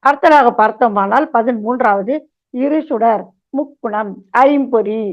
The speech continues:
அப்ப பாத்தீங்கன்னா இரு சுடர் ரெண்டு, முக்குணம் மூன்று, ஐம்பொறி ஐந்து.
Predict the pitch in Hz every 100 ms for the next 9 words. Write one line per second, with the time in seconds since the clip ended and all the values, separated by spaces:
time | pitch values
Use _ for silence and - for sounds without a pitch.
0 | - _ _ - 294 262 262 269 302 302
1 | 247 269 269 226 196 220 269 277 302 320
2 | _ _ 247 233 262 240 196 220 254 294
3 | 277 294 302 _ _ 240 247 233 233 254
4 | 220 226 233 190